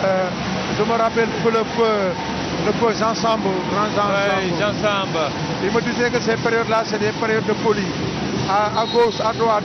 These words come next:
Speaker 1: gauche, droite, les paniers ne se marquent pas, les fautes, c'est,
Speaker 2: Ouais.
Speaker 1: euh, c'est, c'est des, c'est des, c'est des périodes de folie, mais je ne peux pas l'accepter.
Speaker 2: Ouais.
Speaker 1: Là, ils sont en finale, je vous dis, hein, il faut, il faut être concentré.
Speaker 2: Ouais.
Speaker 1: Les équipes ont fourni beaucoup de moyens.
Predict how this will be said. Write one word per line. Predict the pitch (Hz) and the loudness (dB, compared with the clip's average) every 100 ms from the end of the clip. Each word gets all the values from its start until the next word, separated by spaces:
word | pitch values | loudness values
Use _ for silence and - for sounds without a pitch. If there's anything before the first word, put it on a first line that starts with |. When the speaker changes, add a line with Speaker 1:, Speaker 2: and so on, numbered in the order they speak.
| 226 | 2
Speaker 1:
gauche, | 233 220 | 2 2
droite, | 220 208 196 | 0 0 0
les | |
paniers | 202 214 214 | -2 0 0
ne | |
se | 202 | -2
marquent | 202 214 - | -2 -2 0
pas, | 202 | -2
les | 190 208 - | 0 -2 -2
fautes, | 226 - | -2 -2
c'est, | 196 | -2
Speaker 2:
Ouais. | 214 175 160 160 160 | 0 -2 -4 -4 -2
Speaker 1:
euh, | 165 160 196 | 0 0 -2
c'est, | 202 202 208 - - | 0 0 -2 -4 0
c'est | |
des, | 226 247 233 | 2 2 0
c'est | 254 | 0
des, | 247 247 | 0 0
c'est | |
des | 247 233 | 0 2
périodes | 247 247 | 0 0
de | 226 | 0
folie, | 220 220 208 | 0 0 0
mais | 220 | 0
je | 208 | 0
ne | 214 | -2
peux | |
pas | 208 214 | 0 0
l'accepter. | 214 214 185 196 | 0 -2 -2 -2
Speaker 2:
Ouais. | 175 160 160 151 151 180 | -2 -2 0 0 -2 0
Speaker 1:
Là, | 247 277 277 - - - 131 | 0 0 -2 -6 -4 -2 -2
ils | - | 0
sont | 233 | 0
en | 226 220 220 | 2 0 -2
finale, | 226 226 254 240 | -2 0 0 0
je | 220 | -2
vous | 220 | -2
dis, | - 262 202 | -2 0 0
hein, | 226 254 - - - - 185 | 0 -2 -4 -4 -4 -2 -2
il | |
faut, | 185 233 233 | 2 2 2
il | 214 220 | 0 -2
faut | 240 240 | 0 0
être | 240 233 233 - 170 | 2 0 0 0 0
concentré. | 233 226 233 220 240 196 - 185 - | 0 2 -2 0 0 0 -2 -4 -2
Speaker 2:
Ouais. | 185 175 - - | 0 0 -2 -4
Speaker 1:
Les | 185 196 226 | -2 0 0
équipes | 240 233 | 0 0
ont | 226 220 | 0 0
fourni | 240 240 240 | -2 0 2
beaucoup | 277 269 | 2 2
de | 254 | 2
moyens. | 247 254 254 | 2 2 0